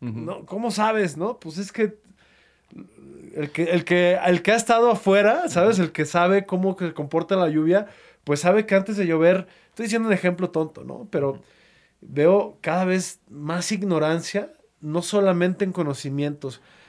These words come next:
Speaker 2: sino como, como ignorancia en lo básico del comportamiento humano. No sé si me explico,
Speaker 1: Sí, y que
Speaker 2: ¿no?
Speaker 1: ti-, y que tiene que ver con, con esta reducción en la diversificación de experiencias de vida.
Speaker 2: Ujú.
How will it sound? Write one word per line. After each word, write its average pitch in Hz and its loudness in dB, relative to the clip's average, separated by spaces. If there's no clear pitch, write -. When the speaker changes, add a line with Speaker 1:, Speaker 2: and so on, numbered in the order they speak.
Speaker 2:
sino 147 -2
como, 175 2
como 147 -4
ignorancia 151 0
en 180 2
lo 151 2
básico 180 -2
del 135 -4
comportamiento 139 -4
humano. 139 -6
No 139 -8
sé 147 -8
si 151 -8
me 151 -6
explico, 131 -10
Speaker 1:
Sí, 151 -4
y - -6
que - -4
Speaker 2:
¿no? 147 -4
Speaker 1:
ti-, 147 -8
y 127 -12
que 139 -6
tiene 147 -6
que 160 -4
ver 147 -4
con, 143 -4
con 117 -6
esta 120 -4
reducción 127 0
en 113 -6
la 113 -2
diversificación 117 -6
de 139 -2
experiencias 120 -8
de 110 -10
vida. 120 -8
Speaker 2:
Ujú. 120 -8